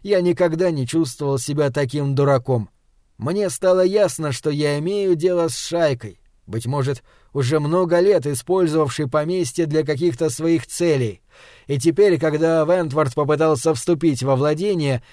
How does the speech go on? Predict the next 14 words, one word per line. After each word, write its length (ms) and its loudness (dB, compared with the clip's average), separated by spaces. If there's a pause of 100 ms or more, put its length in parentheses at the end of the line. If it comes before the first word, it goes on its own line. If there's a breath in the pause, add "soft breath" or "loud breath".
(140 soft breath)
изобразивших 960 0
действие 500 -2
нечистой 640 -2
силы, 480 0 (140 soft breath)
чтобы 360 0
прогнать 600 0
его 260 0 (120 soft breath)
и 120 2
сохранить 600 -2
за 160 0
собой 360 0
столь 380 0
полезное 680 0
место. 440 -6